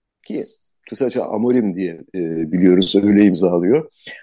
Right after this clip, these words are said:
"Maçları seyretmeyin, boykot edin." diyor. Brezilyalı. Karikatüründe o da Brezilyalı bir, e, futbol fa-,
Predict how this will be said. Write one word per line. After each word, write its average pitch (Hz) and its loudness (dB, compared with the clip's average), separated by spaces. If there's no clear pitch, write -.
"Maçları 165 2
seyretmeyin, 180 0
boykot 160 0
edin." 90 -6
diyor. 90 -16
Brezilyalı. 101 -2
Karikatüründe 147 4
o 151 2
da 151 0
Brezilyalı 143 -4
bir, 131 -10
e, 123 -16
futbol 151 -4
fa-, - -4